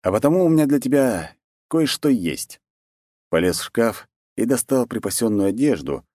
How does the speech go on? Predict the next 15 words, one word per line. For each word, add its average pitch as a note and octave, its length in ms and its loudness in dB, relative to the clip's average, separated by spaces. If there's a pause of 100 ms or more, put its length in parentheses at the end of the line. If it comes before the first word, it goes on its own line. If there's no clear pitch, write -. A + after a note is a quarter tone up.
(220)
которую F#2 260 -2
специально F#2 560 -2
заказал E2 400 -4
для C#2+ 160 -6
подобного D#2 380 -4
случая. - 480 -6 (680)
Вот C#3 220 0
такой F3 360 0
я F3 100 0
продуманный C#3 580 2
охотник. F#2 600 -4 (420)
Нужно E2+ 400 0
было E2 220 0
увидеть E2+ 400 0
лицо D#2+ 340 -2